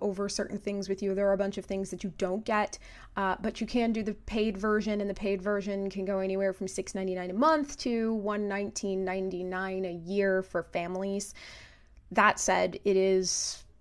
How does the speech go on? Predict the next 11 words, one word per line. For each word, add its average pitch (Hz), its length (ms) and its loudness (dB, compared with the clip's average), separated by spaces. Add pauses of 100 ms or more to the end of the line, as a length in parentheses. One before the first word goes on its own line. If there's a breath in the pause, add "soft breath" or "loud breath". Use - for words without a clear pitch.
(420)
worth 254 380 6
it 240 100 4
for 214 180 0
me. 208 380 0 (160)
Um, 202 560 2
but 214 240 2
if 208 220 -2
you're 208 100 -4
just 208 220 -6
kind 214 320 0
of 196 420 -4